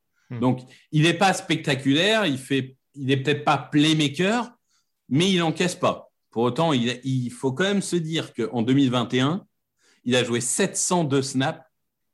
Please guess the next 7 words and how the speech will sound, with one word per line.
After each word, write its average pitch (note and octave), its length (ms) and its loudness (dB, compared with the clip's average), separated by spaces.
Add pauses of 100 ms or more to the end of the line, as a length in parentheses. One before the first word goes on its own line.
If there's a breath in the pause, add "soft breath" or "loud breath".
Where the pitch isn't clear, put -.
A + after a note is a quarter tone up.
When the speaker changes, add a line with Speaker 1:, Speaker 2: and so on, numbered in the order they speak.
Speaker 2:
il B2 120 0
a C3+ 60 2
encaissé C3+ 400 0
cent G3 220 0
onze F3+ 240 0
yards. C#3+ 300 -8 (720)
Speaker 1:
Hmm. A2+ 120 -10